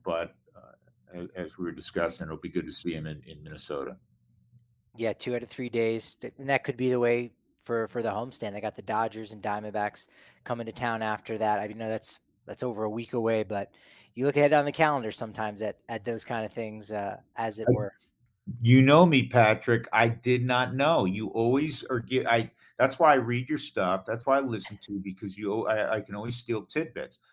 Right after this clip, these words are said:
Speaker 1: I, I look pretty much day to day and who the next series is. So I know on this road trip,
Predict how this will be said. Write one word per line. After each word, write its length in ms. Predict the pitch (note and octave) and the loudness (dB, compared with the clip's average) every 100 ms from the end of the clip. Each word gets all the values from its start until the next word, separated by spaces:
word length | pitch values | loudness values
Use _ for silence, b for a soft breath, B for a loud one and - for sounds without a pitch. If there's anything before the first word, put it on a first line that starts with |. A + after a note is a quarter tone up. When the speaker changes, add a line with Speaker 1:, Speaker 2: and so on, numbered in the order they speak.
| _ - | _ 0
Speaker 1:
I, 160 | B2 | 0
I 480 | - A#2 B2 B2+ B2 - _ _ _ | 4 4 4 2 -4 -12 _ _ _
look 340 | A#2+ A#2 A#2+ - _ _ _ | -4 -2 -2 -6 _ _ _
pretty 200 | - A2+ | -6 -4
much 300 | A2+ A2 - | -2 -4 -4
day 180 | A2+ A2+ | -2 -2
to 80 | A2 | -2
day 600 | F#2+ G2 F#2 F2 F2+ F2+ b b | -2 -2 0 0 -2 -6 b b
and 100 | F#2+ | -12
who 160 | G2 A#2 | -6 -4
the 80 | A2 | -4
next 320 | A2 A2 - | -4 -6 -6
series 380 | G#2+ G2+ F#2 F#2 | -6 -4 -4 -4
is. 260 | E2 F2 | -6 -6
So 80 | - | -4
I 60 | F#2+ | -4
know 100 | F#2+ | -2
on 80 | F#2+ | -4
this 160 | F#2 | -4
road 220 | G2 F#2+ | -4 -4
trip, 280 | F#2+ F#2 F2+ | -6 -10 -10